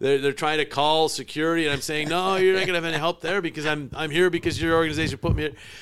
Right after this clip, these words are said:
Well, uh, eventually, late in the first period, all of a sudden, I'm, I'm doing the game, and I feel the, the cord get tugged, and I'm pulled back, and a guy grabs me from behind, and he's literally saying, "You gotta get out of the way, get out of the way." And I cut my mic, and I said, "Listen, I can't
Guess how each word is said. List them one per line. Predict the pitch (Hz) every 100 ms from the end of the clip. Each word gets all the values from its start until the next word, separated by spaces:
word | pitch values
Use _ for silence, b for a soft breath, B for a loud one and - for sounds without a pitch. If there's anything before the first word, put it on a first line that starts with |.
| B
Well, | 143 160 131
uh, | 127 120
eventually, | 127 175 - 143
late | 135 160
in |
the | 156
first | - 143 -
period, | 175 127
all | 117
of | 117
a |
sudden, | 139 123 120
I'm, | 107 98 95
I'm | 101
doing | 135
the | 147
game, | 120 143
and | 117
I | 107
feel | 117 127 104
the, | 98
the | - 87
cord | 92 - 113 98
get | 87 - - -
tugged, | 104 101 95
and | 92 -
I'm | 107 98
pulled | - 123
back, | 101 101 110 117
and | 95
a | - - -
guy | 117 120
grabs | 107 117 135
me | 117
from | 101 101
behind, | 95 151 185 90 90
and | 120 110
he's | 104
literally | 139 127
saying, | 98 104 92
"You | 127
gotta | 170 175
get | 180
out | 170 180
of |
the | 180
way, | 196 196
get | 180
out | 175
of | 175
the | -
way." | 190
And | 160
I | 123
cut | - 120 117
my | 113
mic, | 104 107 113
and | 104
I | 92
said, | - 104
"Listen, | 233 - - - b b b
I | 190
can't | 185 202 202